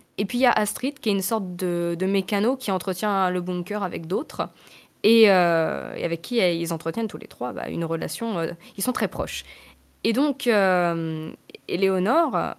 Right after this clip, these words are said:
euh, va concocter un petit plan pour sortir de ce bunker. Astrid n'est pas très, n'est pas forcément d'accord. Nils,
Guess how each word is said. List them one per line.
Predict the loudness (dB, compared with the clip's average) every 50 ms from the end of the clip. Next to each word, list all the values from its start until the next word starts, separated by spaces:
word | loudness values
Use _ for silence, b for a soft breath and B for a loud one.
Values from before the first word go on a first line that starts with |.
| -4 -2
euh, | -2 -2 -2 -4 -6 -8 -10 -14 -16 -16 -18 -18 -18 -16 -12
va | -8 -8 -8 -8 -8 _ -4
concocter | -2 -2 -2 -2 -6 -2 -2 0
un | 0 0
petit | -2 -6 -4
plan | -2 -2 -2
pour | -4 -6 -8
sortir | -8 -8 -8 -8 -10 -10 -8
de |
ce | -8 -8
bunker. | -6 -4 -6 -4 -2 -4 -4 -6 -8 _ _ _ _ _ -4
Astrid | -4 -4 -4 -6 -4 -2 0 0 0 0 0 -2 -4 -8 _ _ _ _ _ _ -10
n'est | -10 -8
pas | -6 -8 -8
très, | -6 -4 -2 -2 0 0 -2 -2
n'est | -2 -4
pas | -4 -2 -4 -4 -4
forcément | -6 -8 -8 -6 -6 -4 -4 -4
d'accord. | -6 -6 -2 0 0 0 0 -2 -6 -8 -8
Nils, | -4 -2 0 0 0 -2